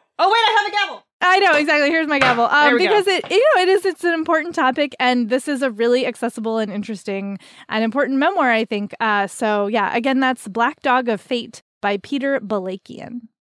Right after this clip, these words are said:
Speaker 1: All right, our next question is from Lee, who says, "My nine-year-old daughter does not like to read most fiction or nonfiction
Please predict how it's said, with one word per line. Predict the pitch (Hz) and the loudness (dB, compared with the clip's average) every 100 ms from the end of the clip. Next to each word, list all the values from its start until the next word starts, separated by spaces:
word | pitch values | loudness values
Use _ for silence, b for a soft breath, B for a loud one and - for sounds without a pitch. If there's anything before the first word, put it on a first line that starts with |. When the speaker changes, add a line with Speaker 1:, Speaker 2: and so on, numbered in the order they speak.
| _ - | _ 0
Speaker 1:
All | 277 | 2
right, | 240 180 | 2 2
our | 202 | 0
next | 294 - | -2 -2
question | 330 - 277 | -4 -4 -4
is | 269 - | -6 -4
from | 302 254 | -4 -4
Lee, | 190 196 | -4 -4
who | 214 | -4
says, | 226 196 190 | -4 -4 -4
"My | 196 | -4
nine-year-old | 208 254 311 349 320 | -2 0 0 0 0
daughter | 208 185 190 | 0 0 0
does | 185 185 | -2 -6
not | 190 196 | -4 -4
like | 233 233 | -4 -8
to | - | -8
read | 202 185 | -6 -6
most | 185 196 - | -8 -10 -10
fiction | 196 - 214 | -12 -8 -8
or | 175 208 | -6 -4
nonfiction | 226 185 190 - 185 170 | -2 -4 -8 -14 -14 -14